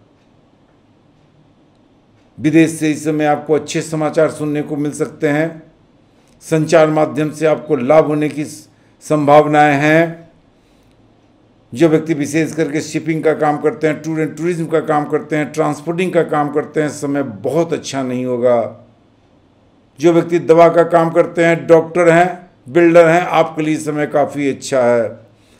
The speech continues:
पाँच बज के बीस मिनट पीएम से लेके दस बज के अड़तीस मिनट पीएम तक का समय, ये समय खर्च का भी है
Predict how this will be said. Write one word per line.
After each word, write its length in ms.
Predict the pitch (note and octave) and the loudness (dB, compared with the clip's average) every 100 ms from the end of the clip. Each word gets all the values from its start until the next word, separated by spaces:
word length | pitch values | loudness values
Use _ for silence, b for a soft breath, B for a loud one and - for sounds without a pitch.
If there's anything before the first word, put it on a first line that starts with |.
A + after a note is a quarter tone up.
| b b b b - | b b b b 0
पाँच 240 | D#3 F3 D#3 | 4 6 6
बज 200 | E3 E3 | 0 0
के 120 | E3+ | -4
बीस 340 | C#3+ E3 E3 | 0 -2 -2
मिनट 300 | E3+ E3+ E3 | -2 -2 -2
पीएम 260 | E3+ E3 E3 | -4 -2 -2
से 140 | D#3+ | -2
लेके 200 | E3 D#3 C#3 | -2 -2 -2
दस 240 | A2 E3 C#3 | 2 2 2
बज 180 | E3 - | -6 -2
के 120 | E3+ | -4
अड़तीस 580 | F3 D#3 D#3+ E3+ D#3+ D3 | -2 -4 -2 -2 -4 -4
मिनट 320 | E3 E3 E3 | -4 -4 -4
पीएम 260 | E3 E3 E3 | -4 -2 -2
तक 180 | E3 D#3+ | -2 0
का 100 | E3+ | 0
समय, 600 | D#3+ E3 E3+ D#3+ C#3 - - _ _ _ _ _ _ _ _ _ _ _ _ _ _ _ _ _ _ _ _ _ _ _ _ _ _ _ - | 0 0 2 2 0 -6 -20 _ _ _ _ _ _ _ _ _ _ _ _ _ _ _ _ _ _ _ _ _ _ _ _ _ _ _ -10
ये 200 | B2 D#3+ | -2 -2
समय 400 | E3 D3+ D#3+ E3 E3 - _ _ _ _ _ _ _ _ _ _ _ - | -2 -2 -2 -2 -8 -20 _ _ _ _ _ _ _ _ _ _ _ -16
खर्च 320 | - E3 - | -4 -4 -4
का 200 | - D#3+ | -2 0
भी 180 | D#3 D#3+ | 0 2
है 180 | E3 | 4